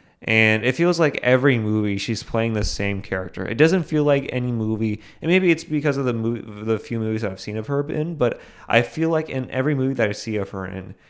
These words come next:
she plays the exact same character, like this sort of Jersey girl with this, you know, fake Jersey accent.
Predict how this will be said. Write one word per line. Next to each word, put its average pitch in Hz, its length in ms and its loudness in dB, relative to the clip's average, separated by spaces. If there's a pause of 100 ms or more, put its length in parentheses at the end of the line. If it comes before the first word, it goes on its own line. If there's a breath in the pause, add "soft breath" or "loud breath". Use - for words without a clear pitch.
(200 soft breath)
she - 160 -8
plays 147 320 0
the 131 80 4
exact 113 460 2
same 110 200 -4
character, 95 440 -6
like 101 180 -2
this 107 220 -2
sort 131 160 2
of 110 180 0
Jersey 117 480 2
girl 110 540 4
with 101 140 -2
this, 101 360 -8
you 120 80 -6
know, 101 300 -2
fake 113 440 -2
Jersey 110 400 -2
accent. 104 600 -2